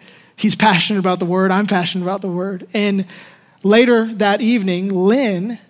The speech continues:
Pape walks in,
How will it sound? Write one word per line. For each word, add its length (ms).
Pape 520
walks 560
in, 340